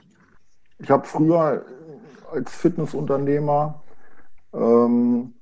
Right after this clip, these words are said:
wussten, das war ein Frauenstudio und, und viele, viele Wa-, äh, viele Mitglieder, die, die, die abnehmen wollten, die wussten alles über Ernährung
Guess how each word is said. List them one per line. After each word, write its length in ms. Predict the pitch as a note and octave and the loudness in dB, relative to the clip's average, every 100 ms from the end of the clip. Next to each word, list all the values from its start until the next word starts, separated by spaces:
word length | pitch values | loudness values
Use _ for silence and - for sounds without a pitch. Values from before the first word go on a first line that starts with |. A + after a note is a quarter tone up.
| - - | -16 2
wussten, 840 | C#3 D#3 - - D3+ D3 D3+ D3 - - - - - - - | 2 2 -8 -4 -2 0 -2 -6 -12 -20 -20 -20 -20 -20 -14
das 140 | - | 4
war 100 | A#2 | 6
ein 60 | A2 | 6
Frauenstudio 960 | - A#2+ D#3 D#3 - D#3+ D#3+ E3+ F3 | 4 2 2 -2 -4 0 2 4 4
und, 260 | F3 B3 - | 2 0 0
und 280 | - A3+ - | 0 -2 -2
viele, 540 | - C3+ B2+ B2 B2+ - - | 2 4 4 4 0 -10 -10
viele 460 | - A#2+ A2+ A2 | -4 2 4 6
Wa-, 240 | G#2 A#2 - | 6 4 4
äh, 160 | G#2+ G#2+ | 2 2
viele 280 | - B2 A#2 | 2 4 4
Mitglieder, 560 | C3 - C#3 B2+ B2 | 4 0 0 4 4
die, 340 | A2 A2+ A2 G#2+ | 6 4 4 4
die, 240 | A2+ G#2+ | 2 2
die 140 | A2 | 0
abnehmen 400 | A#2+ - C3 B2+ | -2 -2 -2 2
wollten, 520 | B2+ B2+ B2+ C3 C3 C#3+ - - - | 2 2 2 0 -2 -4 -14 -18 -4
die 100 | G#2+ | 4
wussten 280 | D#3+ - - | 4 4 0
alles 280 | C#3+ F3+ - | 4 4 4
über 200 | D#3+ D3+ | 0 0
Ernährung 560 | D3 C3+ G#2+ F2+ - | 2 2 4 2 -6